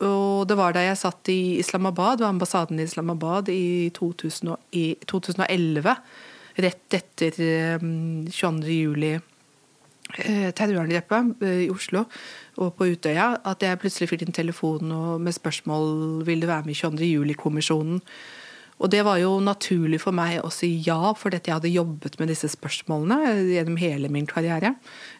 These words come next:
Eh, da i, ja, over ti år, eh, og, eh, og, ehm,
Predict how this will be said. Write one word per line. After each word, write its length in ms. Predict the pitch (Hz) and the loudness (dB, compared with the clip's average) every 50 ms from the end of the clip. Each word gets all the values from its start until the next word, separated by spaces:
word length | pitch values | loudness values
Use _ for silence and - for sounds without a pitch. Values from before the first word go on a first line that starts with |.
| - | -6
Eh, 1040 | 214 196 190 185 185 185 185 180 180 180 180 175 175 175 175 175 175 170 170 - 175 185 185 - _ _ _ | -2 -2 0 2 2 2 2 2 0 0 0 -2 -2 -2 -2 -2 -2 -2 -4 -6 -8 -10 -12 -16 _ _ _
da 460 | - - - - - 180 175 165 165 160 | -8 -6 -6 -6 -4 -2 -2 0 0 2
i, 840 | 165 170 170 170 165 165 165 165 165 165 160 156 156 160 156 160 - | 2 2 0 0 0 -2 -4 -4 -4 -4 -4 -4 -4 -6 -6 -6 -4
ja, 140 | 170 151 139 - - | -4 -6 -6 -8 -4
over 200 | - 175 170 170 | -2 0 0 0
ti 200 | 170 - - 180 170 170 | 0 0 0 0 2 2
år, 260 | 165 175 220 226 - - - - | 2 2 0 -2 -4 -6 -4 -2
eh, 220 | 185 180 175 175 | 0 2 2 2
og, 580 | - - 185 180 180 175 175 170 170 - - - | 2 2 2 2 2 2 0 -2 -4 -6 -2 0
eh, 400 | 190 180 175 170 160 175 165 180 - - - - - - - - - _ _ - | 0 2 2 0 0 -2 -2 -6 -8 -14 -20 -18 -20 -20 -20 -20 -20 _ _ -6
og, 520 | - 180 180 180 180 180 180 175 170 175 - 190 | -4 -2 0 2 2 0 0 -2 -4 -4 -2 0
ehm, 840 | 180 175 175 175 175 170 160 170 170 170 165 165 160 156 160 165 | 0 2 2 2 2 0 0 0 0 0 0 -2 -2 -2 -4 -4